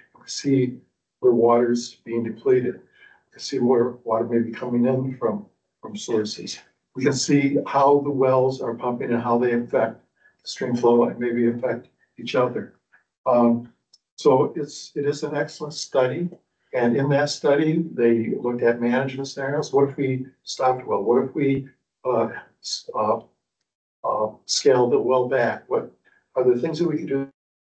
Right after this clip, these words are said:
to manage and that would have an effect on the stream flow? So all these kind of things can be done with that level of detail. And I think what it will do is a number of things. It will give us, um, the ability to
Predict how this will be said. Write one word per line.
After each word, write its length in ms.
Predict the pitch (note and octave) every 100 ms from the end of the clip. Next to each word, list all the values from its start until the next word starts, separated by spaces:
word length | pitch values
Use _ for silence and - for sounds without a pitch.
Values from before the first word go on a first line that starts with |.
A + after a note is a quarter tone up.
| -
to 80 | B2+
manage 580 | A#2+ B2+ C3 B2+ - _ _ -
and 180 | C3 B2+
that 100 | C#3+
would 120 | B2
have 180 | C#3 C3
an 60 | A#2+
effect 300 | A#2+ A#2 -
on 180 | A2+
the 60 | A2
stream 280 | - A#2 G#2+
flow? 200 | - - _ _ _
So 360 | - B2+ A#2 -
all 160 | C#3+
these 160 | F#3 -
kind 160 | D#3
of 100 | C#3
things 260 | C3+ C3 -
can 200 | - -
be 100 | A2+
done 260 | A#2+ A#2+ A2+
with 160 | G2+
that 300 | A2+ A2+ A2
level 440 | A2+ A2+ A2+ A#2 G#2+
of 100 | -
detail. 520 | A#2+ A#2 A2+ - - _ - _ B2
And 140 | A#2
I 120 | A#2
think 280 | A#2+ D#3 -
what 140 | C#3
it 240 | C#3 - C3
will 120 | B2
do 220 | C3+ B2
is 140 | A2+ G#2+
a 120 | A#2+
number 320 | A#2+ B2+ A2
of 100 | -
things. 360 | - - - - - - _ -
It 60 | B2+
will 160 | B2 A#2+
give 200 | C3+ C3+
us, 240 | - -
um, 440 | C3+ A#2+ A2+ A2+ - _ -
the 60 | A#2
ability 480 | B2 C3 B2+ B2
to 340 | B2+ A#2 A2+